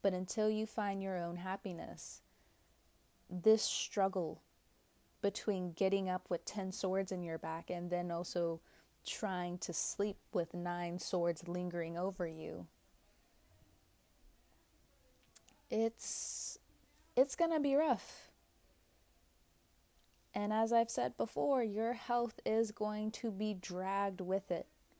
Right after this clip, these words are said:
which will also affect your pocketbook. Now, when money comes through and you want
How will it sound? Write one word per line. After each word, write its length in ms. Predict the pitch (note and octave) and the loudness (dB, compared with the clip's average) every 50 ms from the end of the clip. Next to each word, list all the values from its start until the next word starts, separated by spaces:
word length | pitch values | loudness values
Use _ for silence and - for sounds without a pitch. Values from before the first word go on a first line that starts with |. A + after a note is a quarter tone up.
| _ _ _ _ _ _ _ _ _ _ _ _ _ _ _ _ - | _ _ _ _ _ _ _ _ _ _ _ _ _ _ _ _ -8
which 400 | G#3+ F#3+ A3 A#3 A3+ - - - | -2 2 4 4 4 2 -4 0
will 260 | G#3+ A3 G#3 - - - | 2 2 2 2 0 0
also 500 | G3 G3+ G#3 - - - G#3+ F#3+ - - | 2 2 2 0 0 0 0 0 0 -2
affect 560 | - F3 - - - - G3 F#3 - _ - - | -6 -8 -8 -8 -4 -2 -2 -2 -4 _ -8 -2
your 220 | F3 F3+ F3 F3+ | 0 0 0 0
pocketbook. 840 | - - F3+ F3 - - F3+ - - - - - - _ - - - - _ _ _ _ _ _ _ _ _ _ _ _ _ _ _ - - - - - _ _ | -2 -4 -8 -8 -6 -6 -8 -4 -4 -4 -4 -4 -8 _ -20 -20 -20 -20 _ _ _ _ _ _ _ _ _ _ _ _ _ _ _ -20 -20 -20 -20 -20 _ _
Now, 240 | G3+ G3+ F#3+ F#3+ F#3+ | -2 0 0 0 0
when 200 | F#3+ F#3+ G3 G3+ | 0 0 0 0
money 240 | G#3+ A3 A#3 A#3+ A#3 | 0 2 0 0 -2
comes 460 | - - - A3 G3 G3 - - - | -4 -6 -6 -4 -4 -4 -4 -6 -4
through 360 | - B3+ C4+ C#4+ C#4 C4+ B3+ - - | -2 0 2 2 2 2 2 2 2
and 380 | - G3+ G3+ G3 F#3+ F#3 - | 0 0 0 -2 -4 -4 -4
you 400 | G3+ G3+ G3+ G3+ G3 G3 F#3+ F#3+ - - - - - - - - _ | -4 -2 0 0 0 0 -2 -4 -6 -12 -20 -20 -20 -20 -20 -10 _
want 360 | G3+ G3 G3+ G3 G3 G3 | -2 0 0 0 0 -2